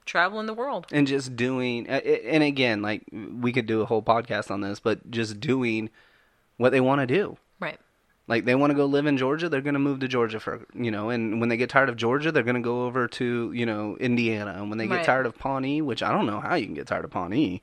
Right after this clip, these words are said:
Speaker 1: Or Scranton.
Speaker 2: <laughs> You know, they're, they're just gonna move to the next place. In fact, according to Dave Ramsey,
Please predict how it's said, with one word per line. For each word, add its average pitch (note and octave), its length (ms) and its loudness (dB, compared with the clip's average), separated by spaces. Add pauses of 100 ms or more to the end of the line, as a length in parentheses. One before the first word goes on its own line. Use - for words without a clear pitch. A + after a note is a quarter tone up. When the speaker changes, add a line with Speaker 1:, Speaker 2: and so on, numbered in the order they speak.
Speaker 1:
Or F3 140 -2
Scranton. E3+ 960 -8 (140)
Speaker 2:
<laughs> C#3 100 0 (640)
You C#3 60 8
know, A#2 160 6
they're, C3 180 4
they're C#3 140 6
just C#3 280 2
gonna C#3 140 4
move C3 200 4
to C3+ 80 -2
the A#2 60 0
next B2 200 -2
place. A#2 220 -2
In C3 100 2
fact, - 380 2
according F#3+ 400 2
to F#3 100 0
Dave C#3+ 300 2
Ramsey, B2+ 580 -4